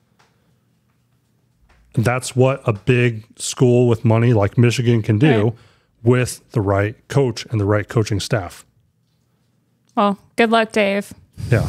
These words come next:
Speaker 2: You've
Speaker 1: Good luck.
Speaker 2: got the money.
Speaker 1: Do it, Dave. Do the right thing.
Speaker 2: Fix it, Dave.
Speaker 1: The, like, the fact that he said, "I'm working on it," I wanna know
Speaker 2: <laughs> What
Speaker 1: the
Speaker 2: actually
Speaker 1: details.
Speaker 2: he's doing.
Speaker 1: Yeah, I wanna
Speaker 2: He's probably just texting people, "You fucking suck."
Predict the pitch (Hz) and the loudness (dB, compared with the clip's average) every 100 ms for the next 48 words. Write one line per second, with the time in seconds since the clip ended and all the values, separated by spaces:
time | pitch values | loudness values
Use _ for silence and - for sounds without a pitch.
0 | - - - 247 113 240 240 226 226 214 | 0 -2 0 0 2 0 0 0 0 2
1 | 254 269 - _ _ _ 427 - - 110 | 2 0 -6 _ _ _ -20 -6 0 0
2 | 98 101 92 - - - _ 120 104 104 | 2 0 -2 -6 -14 -16 _ 2 2 2
3 | 92 101 95 - _ _ _ - 220 - | -2 -4 -6 -10 _ _ _ -4 -4 -2
4 | 214 214 196 190 202 - 175 180 151 147 | -4 -2 -4 -4 -8 -2 -2 0 -2 0
5 | 151 147 175 170 135 156 175 139 107 110 | -2 0 0 2 2 2 2 0 2 0
6 | 117 131 135 123 113 110 117 120 107 107 | 0 0 0 -2 -2 0 2 2 2 2
7 | 104 254 233 262 277 208 190 190 196 117 | 4 2 2 2 2 0 0 0 0 0
8 | 110 208 233 185 214 180 180 165 170 117 | 0 2 4 2 0 -4 -4 -2 0 0
9 | 110 107 123 135 135 131 403 392 330 - | 0 -2 0 2 2 2 2 2 -2 -4
10 | - 208 - 202 220 202 202 196 196 202 | -4 -6 -4 -2 -2 -2 0 0 0 -2
11 | - 190 202 190 175 - - | -4 -2 -2 -2 -2 -2 -4